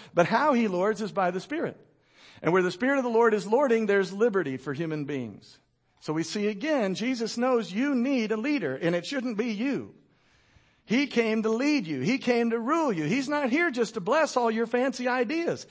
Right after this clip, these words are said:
He doesn't work for you. He's a king. So you bow the knee to him. You do what he says. Just do what he says.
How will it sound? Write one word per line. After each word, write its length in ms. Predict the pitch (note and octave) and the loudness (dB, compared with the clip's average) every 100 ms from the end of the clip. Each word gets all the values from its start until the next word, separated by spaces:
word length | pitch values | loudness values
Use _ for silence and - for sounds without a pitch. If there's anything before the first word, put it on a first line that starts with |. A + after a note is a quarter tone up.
| - | -8
He 160 | - D4+ | 2 4
doesn't 320 | C#4+ B3+ C4+ | 4 4 0
work 300 | A#3+ E4 E4 | 2 2 0
for 120 | - | -4
you. 300 | G#3+ C3+ G2+ - - - - | -2 -2 -6 -14 -20 -20 -6
He's 260 | - C#4 B3 | 0 2 0
a 80 | D4 | -4
king. 640 | - E4 F4 C4 B2+ G2 - _ _ - - | -2 0 2 0 -2 -8 -18 _ _ -20 -16
So 200 | - A3 | 0 4
you 160 | A#3 A3+ | 4 4
bow 300 | F3+ F#3 G#3+ | 4 6 6
the 120 | A3+ | 4
knee 200 | G3 G3+ | 2 2
to 120 | G#3+ | 2
him. 280 | G#3 E4 C#4+ | 4 4 4
You 140 | G#3+ | 2
do 260 | F#3+ G#3+ G#3 G#3 | 0 -2 -2 -4
what 300 | E3+ C4 D4+ | 2 4 4
he 240 | G3+ C4+ | 0 -2
says. 400 | B3+ D#4+ D4+ C#3+ | -2 0 0 0
Just 280 | - G3+ F3 | -2 -4 -2
do 220 | G#3+ C#4 | -2 -2
what 220 | D4 C4+ | -2 -2
he 200 | A3+ C#4 | 0 -2
says. 680 | C4+ - G4+ F#4 F#3 - - | -2 -6 -6 -6 -10 -14 -20